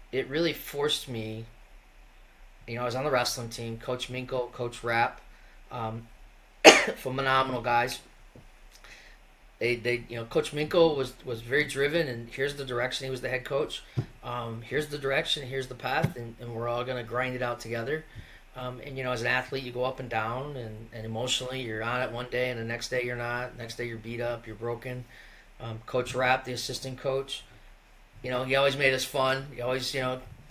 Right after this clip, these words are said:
you know, was always making us smile, even though we were sweating, and he'd make a comment, and it would just be enough to break the intensity a little bit, so you could grind it out for another half hour or whatever, or, or you, he would be, you'd be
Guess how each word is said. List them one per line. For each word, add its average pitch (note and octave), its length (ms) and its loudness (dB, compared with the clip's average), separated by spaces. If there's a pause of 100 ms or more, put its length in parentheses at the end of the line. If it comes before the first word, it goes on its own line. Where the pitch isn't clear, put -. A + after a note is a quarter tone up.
(160)
you A#2+ 100 -10
know, A#2 100 -6
was A#2 120 -2
always C3 360 4
making C3+ 300 0
us B2+ 100 0
smile, C3 600 4
even C3+ 180 -4
though C3+ 160 2
we B2+ 120 2
were B2+ 100 0
sweating, B2 460 0
and B2 180 -6 (360)
he'd C3+ 140 -6
make C3+ 200 0
a C3+ 40 -6
comment, C3+ 640 0
and A#2+ 120 -8
it B2 80 -6
would A2+ 100 -8
just B2 200 -8
be C3+ 100 -4
enough B2+ 340 -2
to B2 80 -8
break B2 300 0
the B2+ 100 -6
intensity B2 500 -4
a A2 60 0
little A2+ 200 -2
bit, B2 300 -2 (460)
so - 180 -2
you B2+ 160 -2
could B2 140 -4
grind B2+ 260 2
it B2 60 2
out B2 280 2
for A#2 80 -6
another G#2+ 380 -4
half - 300 -8
hour G#2 560 -6
or G#2+ 40 -6
whatever, A2 800 -2
or, A#2 80 -6
or A2+ 200 0
you, A2 200 -8
he A#2+ 200 -8
would A#2 140 -10
be, B2 220 -6 (480)
you'd A2+ 160 -10
be A2+ 180 -6